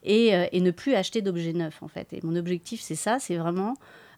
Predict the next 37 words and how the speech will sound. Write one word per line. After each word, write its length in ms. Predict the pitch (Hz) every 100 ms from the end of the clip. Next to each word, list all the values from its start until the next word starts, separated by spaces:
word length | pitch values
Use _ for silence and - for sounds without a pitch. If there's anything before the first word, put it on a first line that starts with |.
| -
euh, 360 | 160 160 156
d'avoir 360 | 170 175 214 202
un 180 | 190 208
inventaire 600 | 220 208 190 214 202 185
de 120 | 175
seconde 500 | 170 233 202 185 180
main, 200 | 185 277 - - - _
euh, 80 | 175
qui 160 | 170 175
soit 280 | - 190 185 _ _
tellement 340 | 277 262 240
important 560 | 208 185 175 - 214 254
que, 340 | - 196 196 -
bah, 220 | 170 165
on 80 | 160
se 60 | 165
dise, 180 | 196 220
bah, 160 | 156
moi, 180 | 160 185
mon 160 | 202 180
réflexe 500 | 175 - 208 - -
demain, 480 | 170 165 175 185 226
ce 160 | -
sera 180 | - 170
plus 160 | - 208
d'acheter 380 | 175 165 -
neuf 320 | 180 185 180 175
en 80 |
ligne, 420 | 165 175 254 190 -
comme 160 | - 165
c'est 300 | - 160 165 -
très 200 | - 185
simple 260 | - 190 185
de 80 |
le 40 | 165
faire 220 | - 170
aujourd'hui, 480 | 156 156 160 196